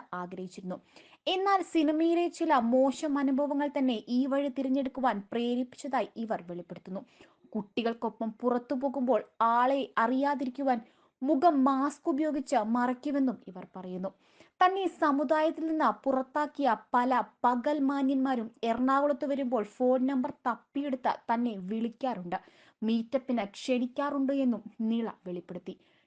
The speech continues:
ന്യൂഡ് വീഡിയോ ഫോട്ടോഗ്രാഫി മാത്രമാണ് തന്റെ തൊഴിൽ. അത് തന്റെ സോഷ്യൽ മീഡിയ പ്ലാറ്റ്ഫോമിലൂടെ പണമടച്ച്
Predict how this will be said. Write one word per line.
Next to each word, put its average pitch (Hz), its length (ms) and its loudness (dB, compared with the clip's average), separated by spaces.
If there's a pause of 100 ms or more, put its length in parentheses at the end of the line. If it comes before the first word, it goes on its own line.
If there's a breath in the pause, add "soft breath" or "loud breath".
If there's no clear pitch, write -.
(100 soft breath)
ന്യൂഡ് 339 480 0
വീഡിയോ 349 340 4
ഫോട്ടോഗ്രാഫി 330 640 0
മാത്രമാണ് 311 600 0 (160)
തന്റെ 240 340 -2
തൊഴിൽ. 180 320 -12 (360 soft breath)
അത് 202 240 2 (140)
തന്റെ 220 220 -2 (120)
സോഷ്യൽ 226 380 -4
മീഡിയ 262 280 0 (140)
പ്ലാറ്റ്ഫോമിലൂടെ 247 840 -2 (420 loud breath)
പണമടച്ച് 285 600 2